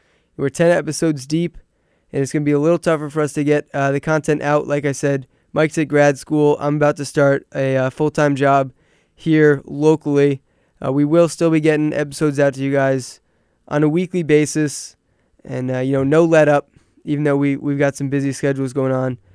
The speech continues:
We will get it to you. Thank you guys so much for listening. That's gonna wrap it up for us today on Couchside Sports. This was episode ten. Thank you guys so much for listening. Go enjoy some great football this week,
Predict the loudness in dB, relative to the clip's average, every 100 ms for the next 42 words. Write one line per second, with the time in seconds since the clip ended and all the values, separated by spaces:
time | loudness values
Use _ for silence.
0 | _ -4 0 2 2 2 0 0 0 2
1 | 2 -2 -10 _ _ -2 -2 2 0 0
2 | 0 0 0 -4 -2 -2 0 0 0 -2
3 | -8 _ _ _ _ _ _ -8 -6 -2
4 | 0 2 0 -4 _ -6 0 2 2 0
5 | 0 0 -2 -2 -2 -2 0 -2 -4 -4
6 | -4 -4 -4 -6 -4 0 2 0 -10 _
7 | _ _ _ -4 -2 0 0 0 -4 -4
8 | -4 -4 -2 -2 -4 -4 0 2 0 -6
9 | _ _ _ _ -4 -2 0 0 0 0
10 | 0 2 0 -2 -2 0 0 0 0 0
11 | -4 0 2 2 2 2 0 0 2 0
12 | 0 -4 0 0 0 -2 -4 -2 -2 -4
13 | -10